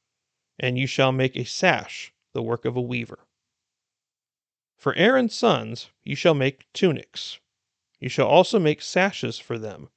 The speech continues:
and you shall make caps for them, for glory and for beauty. You shall put them on Aaron your brother, and on his sons with him. And you shall anoint them, and ordain them, and consecrate them,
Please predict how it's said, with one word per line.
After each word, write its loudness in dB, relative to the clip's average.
and -2
you 2
shall 2
make 2
caps 0
for -2
them, -12
for -12
glory 4
and -8
for -2
beauty. -8
You -12
shall -2
put 0
them 6
on -4
Aaron 4
your 0
brother, 2
and -2
on 0
his -2
sons 0
with -2
him. -18
And -6
you 0
shall 2
anoint 0
them, -10
and -6
ordain 0
them, -12
and -10
consecrate -2
them, -16